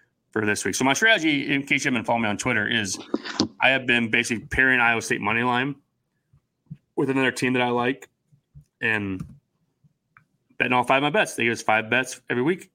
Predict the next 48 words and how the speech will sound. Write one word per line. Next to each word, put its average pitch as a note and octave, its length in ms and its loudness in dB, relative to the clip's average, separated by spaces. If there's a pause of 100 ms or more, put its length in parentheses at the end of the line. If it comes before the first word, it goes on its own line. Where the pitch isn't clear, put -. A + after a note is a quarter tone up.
I've A2+ 60 -16
been G#2+ 120 -2
betting G#2+ 120 -2
them G#2 100 0
all G#2+ 80 2
on G#2 80 0
Iowa F#2+ 180 -2
State. - 300 -8 (800)
So G#2 420 -6 (540)
we C#3+ 120 4
need F3+ 60 4
to F#3+ 60 2
find D3 240 2
a A#2 80 -4
short - 560 0
money B2 320 2
line F#2+ 500 -2 (1040)
or C3 140 2
a A#2+ 60 0
team C3+ 220 0
that's B2 160 0
favored B2 240 0
by, A#2 100 2
like, G#2 260 0
a A2 80 -6
decent G#2+ 380 -4
chunk G2+ 300 -2
that G#2 60 -2
we G#2 60 0
can G2 80 -2
split - 220 -8
in B2+ 60 -8
half G#2 240 0
that G#2 80 -6
we G2 40 0
think G2+ 140 -2
is F#2+ 120 -4
gonna F#2 160 -6
cover G2 280 -4
that F2+ 220 0 (100)
and G#2+ 100 -2
get G2+ 100 -2
us G2+ 100 -6
at F#2+ 60 -4
a F#2 60 -6
plus - 320 -6
money E2+ 360 -4 (420)
parlay. D#2+ 380 -2